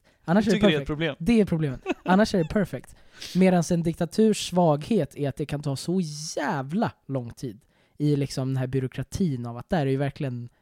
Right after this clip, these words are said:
Speaker 2: Du menar
Speaker 1: liksom
Speaker 2: demokrati
Speaker 1: pappers-
Speaker 2: nu?
Speaker 1: Ja, vad var det jag sa?
Speaker 2: Jag tror du sa diktatur.
Speaker 1: Aha, ja, jag menar demokrati.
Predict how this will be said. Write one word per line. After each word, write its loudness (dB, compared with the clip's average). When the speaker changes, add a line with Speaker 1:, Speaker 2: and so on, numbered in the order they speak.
Speaker 2:
Du -10
menar -4
Speaker 1:
liksom -2
Speaker 2:
demokrati -2
Speaker 1:
pappers- -14
Speaker 2:
nu? -16
Speaker 1:
Ja, 0
vad 0
var 0
det -2
jag -4
sa? -14
Speaker 2:
Jag -16
tror -12
du -10
sa -10
diktatur. -12
Speaker 1:
Aha, -2
ja, -2
jag 2
menar 0
demokrati. -10